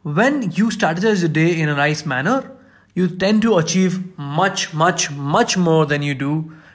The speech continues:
on a ro-, regular work from home day. Number two, divide your day into different parts. When I say parts, I mean you taking frequent breaks as well.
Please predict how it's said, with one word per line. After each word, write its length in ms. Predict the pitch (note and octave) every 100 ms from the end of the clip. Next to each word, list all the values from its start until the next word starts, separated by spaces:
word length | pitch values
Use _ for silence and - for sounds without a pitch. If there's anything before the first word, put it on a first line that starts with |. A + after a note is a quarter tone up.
| -
on 140 | - D#3+
a 60 |
ro-, 320 | F3 D3+ C#3+ - -
regular 320 | D3+ D#3 D#3+
work 160 | D3+ C#3+
from 160 | - C#3
home 220 | C#3+ C3+
day. 240 | C3 A#2 - _ _ _ _ - - - - _ _ _ _ _ -
Number 240 | E3 G3
two, 400 | F#3+ F3 B2 F#2 - _ _ - C#3+
divide 420 | D#3+ D#3 G#3+ C#4
your 160 | C4 A#3+
day 340 | E3 F3 G3
into 280 | E3 D#3+ E3+
different 500 | D#3 D3+ - F3 E3
parts. 640 | D3+ A2+ - - - - _ _ _ _ - - - _ _ _ _
When 140 | D#3 D#3
I 80 | F3
say 180 | G#3
parts, 640 | A3 C4+ B3+ A3+ - - - _
I 100 | D#3
mean 500 | D#3+ F3 F#3 G3 F#3+ -
you 680 | D3 D#3 G#3 A3 G#3+ - -
taking 340 | E3+ E3 F3
frequent 560 | E3+ - D#3 - E3 D#3+
breaks 340 | D3+ C#3+ C#3
as 220 | - D3 C3+
well. 300 | B2+ A2